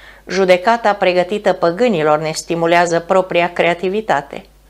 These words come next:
Să nu ne înșelăm cumva crezând că ceea ce Dumnezeu condamnă în lume va ierta când va găsi în ai săi. Trei,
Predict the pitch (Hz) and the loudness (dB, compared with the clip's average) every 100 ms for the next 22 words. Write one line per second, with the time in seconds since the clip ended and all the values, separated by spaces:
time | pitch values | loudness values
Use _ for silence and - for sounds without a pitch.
0 | - - - - 220 247 277 175 170 - | -20 -20 -18 -2 2 2 2 2 0 0
1 | 160 160 160 165 165 165 165 165 165 180 | 2 0 0 -2 0 0 0 0 0 0
2 | 180 - 151 - 170 165 165 165 165 165 | -2 -2 -4 0 0 0 -2 -2 -2 0
3 | 208 196 160 165 170 208 190 160 156 156 | 0 0 0 0 2 0 0 -2 -2 0
4 | 170 160 170 214 - _ - - _ 175 | 0 0 -4 -6 -14 _ -20 -20 _ 2
5 | 185 180 180 170 - 190 - 165 165 160 | 4 4 2 0 -2 -2 -2 -4 0 0
6 | 160 - 175 156 143 165 - 214 - - | 0 -2 -2 -2 -2 -4 -2 -2 -2 -10
7 | _ _ _ _ _ _ _ _ _ _ | _ _ _ _ _ _ _ _ _ _
8 | - 151 156 202 | -2 0 0 -2